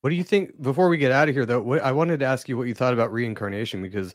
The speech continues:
like I said, since you grew up like us, that's not something we talked about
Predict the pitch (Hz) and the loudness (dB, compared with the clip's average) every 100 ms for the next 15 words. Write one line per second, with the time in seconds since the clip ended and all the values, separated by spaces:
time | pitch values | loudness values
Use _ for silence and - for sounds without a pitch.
0 | _ _ _ - 104 113 113 117 107 110 | _ _ _ -8 -4 -2 -2 -2 -4 -6
1 | 110 107 117 110 107 98 175 175 - 170 | -8 -4 -4 -4 -4 -2 2 2 0 -4
2 | - 156 127 143 139 131 127 123 120 127 | -4 -6 -6 -8 -6 -4 -2 -2 0 0
3 | 120 104 107 104 | 2 2 2 2